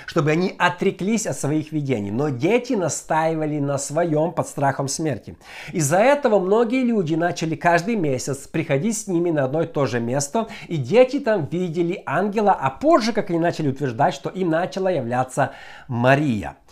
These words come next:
Э, это, эти события вы можете прогуглить, они есть, а, в интернете, много на русском, украинском, английском языках, называется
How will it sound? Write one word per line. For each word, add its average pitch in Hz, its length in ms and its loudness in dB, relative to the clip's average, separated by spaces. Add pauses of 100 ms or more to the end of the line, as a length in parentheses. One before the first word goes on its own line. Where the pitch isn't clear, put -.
(400)
Э, 131 180 4
это, 240 440 4
эти 220 160 0
события 226 560 2
вы 175 100 4
можете 180 360 2
прогуглить, 170 760 2
они 180 380 0
есть, 156 640 -2
а, 117 600 2
в 117 80 -4
интернете, 202 520 -2
много 139 280 0
на 123 100 2
русском, 165 320 0
украинском, 180 500 -2
английском 135 320 -2
языках, 135 320 -2
называется 143 500 -2